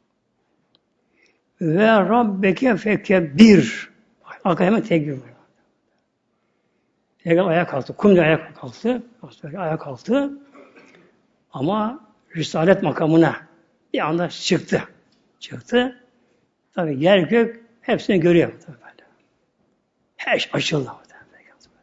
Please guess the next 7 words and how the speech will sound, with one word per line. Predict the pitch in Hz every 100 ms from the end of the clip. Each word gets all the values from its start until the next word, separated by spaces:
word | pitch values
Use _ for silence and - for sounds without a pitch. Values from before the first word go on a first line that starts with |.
| _ -
Her | - -
şey | -
açtı | - -
Peygamberimize. | 139 131 127 131 120 117 240 247 - _ _ _ _ _ _ _ - - - - - _ _ _ _ _ _ -
Ayet | 185 190
devam | 196 190 165
etti. | 147 - 247 277